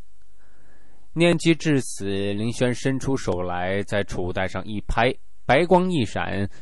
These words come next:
掌心之中已多出了两个小巧的玉瓶来，伸手递给前面的少女。叶平儿脸上露出吃惊之意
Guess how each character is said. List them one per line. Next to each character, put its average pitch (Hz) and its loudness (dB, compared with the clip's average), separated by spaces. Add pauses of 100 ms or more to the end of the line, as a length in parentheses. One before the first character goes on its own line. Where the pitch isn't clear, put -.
掌 101 4
心 123 0
之 123 4
中 135 2 (180)
已 98 0
多 117 6
出 - 0
了 104 2
两 87 0
个 95 -2
小 107 6
巧 87 0
的 90 -2
玉 110 0
瓶 - -2
来， 82 -8 (920)
伸 190 6
手 98 6
递 117 2
给 90 0
前 95 0
面 104 2
的 92 0
少 90 2
女。 - -6 (1300)
叶 185 10
平 165 4
儿 170 6
脸 127 6
上 139 2
露 147 6
出 147 4
吃 185 0
惊 202 0
之 98 0
意 92 -4